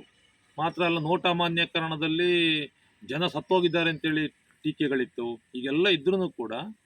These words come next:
ಆ, ಜಿ ಎಸ್ ಟಿ ಜಾರಿಗೆ ತಂದಿದ್ರು. ಇದನ್ನೆಲ್ಲ ಮೀರಿ ಅವರು ಗೆದ್ದು ಬಂದಿದ್ದಾರೆ, ಬ-, ಹೆಚ್ಚು ಸೀಟುಗಳನ್ನು ಪಡೆದಿದ್ದಾರೆ ಅಂತ ಹೇಳುವ ಪ್ರಚಾರಗಳನ್ನು ಸಾಮಾಜಿಕ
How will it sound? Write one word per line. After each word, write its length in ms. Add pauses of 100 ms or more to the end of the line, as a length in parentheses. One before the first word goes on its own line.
(460)
ಆ, 260
ಜಿ 180
ಎಸ್ 160
ಟಿ 180
ಜಾರಿಗೆ 300
ತಂದಿದ್ರು. 560 (440)
ಇದನ್ನೆಲ್ಲ 360
ಮೀರಿ 320
ಅವರು 160
ಗೆದ್ದು 220
ಬಂದಿದ್ದಾರೆ, 720 (580)
ಬ-, 220
ಹೆಚ್ಚು 260
ಸೀಟುಗಳನ್ನು 540
ಪಡೆದಿದ್ದಾರೆ 460
ಅಂತ 180
ಹೇಳುವ 340 (120)
ಪ್ರಚಾರಗಳನ್ನು 920 (300)
ಸಾಮಾಜಿಕ 420